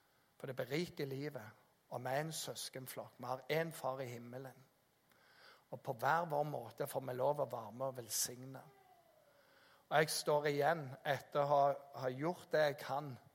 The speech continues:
som takknemlig for at jeg fikk lov å være med. Tenk at Gud fant meg verdig til å gjøre noe for han. Tenk at Gud vil bruke deg. Med all din bagasje, med alt det du mangler,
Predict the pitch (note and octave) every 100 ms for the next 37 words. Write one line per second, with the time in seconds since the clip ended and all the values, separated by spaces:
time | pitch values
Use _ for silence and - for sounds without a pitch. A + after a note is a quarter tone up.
0 | _ - - - - - C#3 C3 C#3 -
1 | C#3 C#3 D#3 D3+ A2+ - B2+ B2+ - C3
2 | - B2+ C3 C3+ C#3 B2+ A#2+ A#2 C3 C#3+
3 | - _ _ - - - _ - G3+ F3
4 | D3 D3+ D#3+ - - - _ _ _ _
5 | _ - C#3+ C3 C3+ D3 C#3+ C3 A#2+ B2
6 | C3+ C3 B2+ B2 C3 B2 A#2 - - A2+
7 | - - _ _ _ _ _ _ _ _
8 | _ - G3 F3+ D3+ - D#3 D#3+ C3+ -
9 | _ _ - D3 C3+ C3 G#2 - C3 A#2+
10 | C3 - _ _ _ _ _ _ _ _
11 | _ - - D#3+ G3+ G#3+ G3 G3 D#3+ D3+
12 | D#3 D#3+ C3 A2+ - _ - - _ C#3+
13 | - - G3+ G#3+ - E3+ E3+ D#3+ D3+ A#2+
14 | B2 C#3+